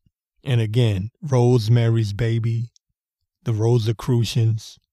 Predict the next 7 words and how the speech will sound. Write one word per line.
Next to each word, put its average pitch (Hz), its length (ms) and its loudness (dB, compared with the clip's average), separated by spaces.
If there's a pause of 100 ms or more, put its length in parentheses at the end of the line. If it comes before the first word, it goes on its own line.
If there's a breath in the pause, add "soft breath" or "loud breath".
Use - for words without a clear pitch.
(1500)
She - 200 -6
gave 117 300 0
birth 117 360 0
at 110 140 -2
Saint 117 340 0
Mary's 113 480 0
Hospital. 110 680 -4